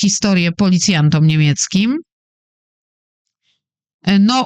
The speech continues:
z mężczyzną nadal nie było kontaktu i z jego strony również nie było kontaktu, więc dnia następnego, czyli dwudziestego drugiego sierpnia, e, Ina oraz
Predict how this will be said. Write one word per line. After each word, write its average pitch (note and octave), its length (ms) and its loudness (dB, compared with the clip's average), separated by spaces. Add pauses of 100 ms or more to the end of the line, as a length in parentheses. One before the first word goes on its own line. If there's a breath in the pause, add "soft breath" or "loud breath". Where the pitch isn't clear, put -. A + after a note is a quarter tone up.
(140)
z G3 60 0
mężczyzną A#3 580 0
nadal A3+ 520 2
nie F#3 120 4
było F3+ 240 2
kontaktu F3+ 760 0
i G3 80 2
z F#3 60 2
jego G3 240 2
strony G3 380 2
również F#3+ 420 2
nie F3+ 100 2
było F3 220 2
kontaktu, G3+ 640 -2
więc F#3+ 520 0
dnia F#3+ 320 2
następnego, G3 960 0
czyli F#3 280 2
dwudziestego F#3 760 0
drugiego F#3+ 520 2
sierpnia, F3+ 760 -2 (640)
e, F3 380 0
Ina G#3 680 0 (100)
oraz G3+ 460 0